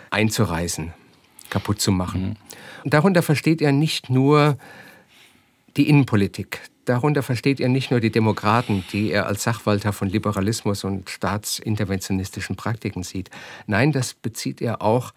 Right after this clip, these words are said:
Speaker 1: auf die Außenpolitik. Und wer so denkt,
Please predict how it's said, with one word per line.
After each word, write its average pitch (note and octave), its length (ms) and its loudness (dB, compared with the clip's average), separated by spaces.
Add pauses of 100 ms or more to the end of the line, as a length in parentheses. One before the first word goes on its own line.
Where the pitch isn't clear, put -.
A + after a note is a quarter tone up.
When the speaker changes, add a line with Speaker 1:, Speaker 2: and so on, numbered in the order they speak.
(200)
Speaker 1:
auf - 180 -6
die - 220 -8
Außenpolitik. G2+ 880 -4 (800)
Und A2 160 -2
wer C3 140 6
so F#3+ 200 4
denkt, - 640 0